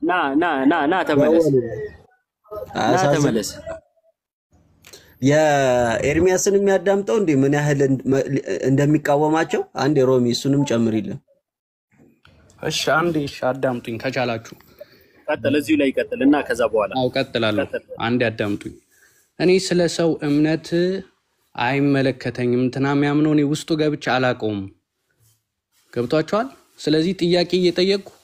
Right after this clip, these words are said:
Speaker 3: እ፣ ምናልባት እንዲህ ነህ አንተ፣ እንደዚህ አይነት ነህ፣ አስመሳይ ነህ፣ እንደዚህ ነህ እያልከኝ ነው። እዮ ብዙ ነገር እያልከኝ ነው። እኔ አሁን ሁሉም ሰው የሆነ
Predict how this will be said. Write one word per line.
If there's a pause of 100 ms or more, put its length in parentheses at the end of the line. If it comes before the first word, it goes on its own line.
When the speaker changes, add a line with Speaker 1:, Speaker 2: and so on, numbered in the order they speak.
Speaker 3:
እ፣
ምናልባት (500)
እንዲህ
ነህ
አንተ፣
እንደዚህ
አይነት
ነህ፣
አስመሳይ
ነህ፣
እንደዚህ
ነህ
እያልከኝ
ነው።
እዮ (200)
ብዙ
ነገር
እያልከኝ
ነው።
እኔ
አሁን (500)
ሁሉም
ሰው (440)
የሆነ